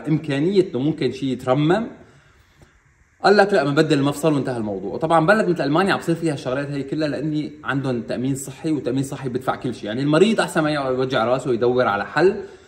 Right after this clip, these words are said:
وأصلًا الدكتور نفسه عم بيقول له: "ما في حل، بروح بدل العمل، المفصل وانتهى الموضوع".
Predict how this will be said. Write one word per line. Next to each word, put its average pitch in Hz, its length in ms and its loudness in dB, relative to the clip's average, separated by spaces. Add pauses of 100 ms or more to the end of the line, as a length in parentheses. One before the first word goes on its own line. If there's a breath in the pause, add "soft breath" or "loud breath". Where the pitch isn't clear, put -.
(140 loud breath)
وأصلًا 214 300 4
الدكتور 196 340 2
نفسه 202 220 2
عم 156 40 8
بيقول 147 160 0
له: 143 80 0
"ما 131 100 2
في 131 120 -10
حل، 165 280 -4 (500)
بروح 294 160 2
بدل 208 260 2
العمل، 156 300 2
المفصل 160 380 0
وانتهى 135 240 -4
الموضوع". 98 320 -8